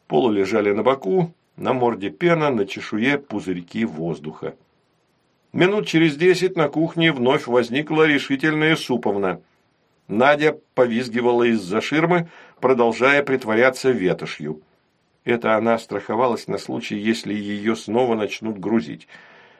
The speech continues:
Суповна заглянула в таз. "Детский сад.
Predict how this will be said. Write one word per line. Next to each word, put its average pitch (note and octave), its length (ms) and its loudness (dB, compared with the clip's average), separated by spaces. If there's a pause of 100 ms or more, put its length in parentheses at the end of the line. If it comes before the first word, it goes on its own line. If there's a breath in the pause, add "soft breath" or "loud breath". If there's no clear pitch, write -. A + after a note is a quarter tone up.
(120)
Суповна F#3+ 760 2
заглянула D3+ 760 2
в - 80 -12
таз. - 420 -2 (600)
"Детский D3+ 640 -2
сад. - 380 -12